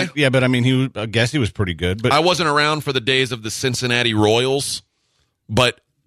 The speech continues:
Speaker 2: uh, you know, from everything I hear, he's pretty good. Pretty good
Speaker 1: All right,
Speaker 2: at
Speaker 1: but,
Speaker 2: sports.
Speaker 1: but you know what? I, I'm, I'm okay if you wanna argue against that because I never saw him.
Speaker 2: Okay.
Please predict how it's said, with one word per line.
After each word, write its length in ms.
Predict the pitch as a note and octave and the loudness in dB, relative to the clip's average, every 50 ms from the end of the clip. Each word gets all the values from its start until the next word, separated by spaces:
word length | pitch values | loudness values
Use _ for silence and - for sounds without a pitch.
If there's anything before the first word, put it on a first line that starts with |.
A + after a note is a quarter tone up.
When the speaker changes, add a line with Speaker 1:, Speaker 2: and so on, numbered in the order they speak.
| _ _ - | _ _ -6
Speaker 2:
uh, 100 | - C#3 - _ C3+ | -6 -6 -6 _ _
you 120 | D3+ D#3 | -2 0
know, 220 | C3 G#2 G2 G2+ - _ | 0 0 -2 -4 -8 _
from 220 | _ - C#3+ C#3 D3+ | _ -2 0 2 2
everything 320 | D3+ D3+ E3 D#3 D#3 D3+ | 2 2 2 0 0 0
I 120 | D3 C#3+ | 0 2
hear, 180 | C3 C3 A#2+ A#2 | 2 0 0 -2
he's 100 | A#2+ A#2+ | -2 -4
pretty 220 | - - B2+ A#2+ | -4 -4 -4 -4
good. 320 | B2 B2 G#2 F2+ F2 G2+ - - | -2 -2 0 -2 -2 -6 -8 -8
Pretty 160 | - A2 A2+ G#2+ | -6 -2 0 2
good 60 | C3+ | 4
Speaker 1:
All 40 | C#3 | 4
right, 60 | C3+ | 4
Speaker 2:
at 80 | C3+ | 4
Speaker 1:
but, 60 | D#3 D3+ | 2 2
Speaker 2:
sports. 240 | A2+ G2 G2+ C3+ | 2 0 0 0
Speaker 1:
but 80 | C3 - | 2 2
you 60 | D3+ | 2
know 120 | E3 D#3+ D#3+ | 2 4 4
what? 160 | D#3 D#3+ D3+ | 4 4 4
I, 200 | D3 C#3+ B2 B2 | 4 4 2 2
I'm, 160 | B2+ C3+ C3+ - | 0 -2 -2 -2
I'm 120 | B2+ C3+ D3 | 0 2 2
okay 300 | D3 - D#3 D3 C3 B2+ | 2 2 2 2 2 2
if 100 | A2+ G#2+ | 2 2
you 80 | C3 C3 | 0 2
wanna 160 | B2+ A#2+ A#2+ | 2 2 2
argue 320 | A#2 A#2 B2 A#2 A#2+ A#2 | 2 0 0 0 0 0
against 260 | A2+ G#2+ A2 G#2 F#2 | 0 0 -2 -4 -2
that 160 | A#2 A#2 A2+ G#2+ | 0 0 0 0
because 200 | G#2 - G#2+ G2+ | -2 -2 -2 0
I 80 | G2+ | 0
never 180 | G2+ G2+ F#2 F#2+ | 0 0 -2 -2
saw 220 | - G2+ F2+ E2+ | -2 -2 -4 -4
him. 100 | D#2+ D2 - | -4 -4 -2
Speaker 2:
Okay. 300 | B2 A#2 - F#2+ - | -2 0 0 -2 -2